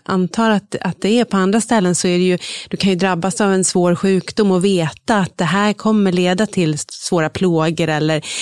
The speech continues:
nedsatt autonomi, att jag inte kommer kunna röra mig, inte kommer kunna sköta min egen hygien och såna saker. Och, eller om jag blir liggande som ett paket efter en olycka, så vill jag inte det.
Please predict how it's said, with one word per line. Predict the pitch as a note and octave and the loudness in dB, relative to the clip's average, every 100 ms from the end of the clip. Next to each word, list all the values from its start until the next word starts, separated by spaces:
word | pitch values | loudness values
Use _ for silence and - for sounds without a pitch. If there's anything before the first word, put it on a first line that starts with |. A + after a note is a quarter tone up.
| - | -6
nedsatt | F#3+ F3+ C#3+ D#3+ - | -2 0 -2 -6 -6
autonomi, | - D#3+ D#3 E3+ E3+ D#3+ D3+ | -6 -4 -2 0 2 0 -2
att | D3 | -2
jag | E3 | -4
inte | - | -4
kommer | D#3 | -6
kunna | - D#3 | -4 -2
röra | D3+ E3+ E3 D#3+ D#3+ | 0 0 0 0 0
mig, | D#3+ D#3 | -2 -2
inte | D3+ | -4
kommer | - E3+ | -6 -6
kunna | D#3 D#3 | -4 -4
sköta | C#3+ F3+ D#3 - D#3+ | -4 -2 -2 -4 -4
min | D3+ D#3 E3 | -4 -2 -2
egen | D#3 D3+ | -2 -2
hygien | D#3 E3 E3 E3+ E3 | -2 0 0 2 0
och | E3 | 0
såna | E3+ D#3+ | -2 -2
saker. | D3+ D3+ D#3+ - - - - | -4 -2 -4 -4 -12 -14 -16
Och, | - D3 | -10 -4
eller | C#3+ F3+ | -2 0
om | F3+ | 0
jag | F3 | 0
blir | D3+ E3 | -2 -2
liggande | F3 D#3+ E3 E3+ | 0 0 0 0
som | - E3+ | 0 -2
ett | D#3+ - | -4 -8
paket | - D#3 F3+ E3 C#3+ F3 | -8 -2 0 0 -2 -6
efter | D#3+ F3 | -4 -2
en | |
olycka, | E3+ F#3 D#3 D#3+ - - E3 D#3+ | 2 2 2 -2 -6 -6 -2 -2
så | - F#3 | -2 0
vill | F3 E3 | 0 0
jag | F#3 | 0
inte | F3 F3 | -2 -2
det. | D#3 D#3 | -2 -2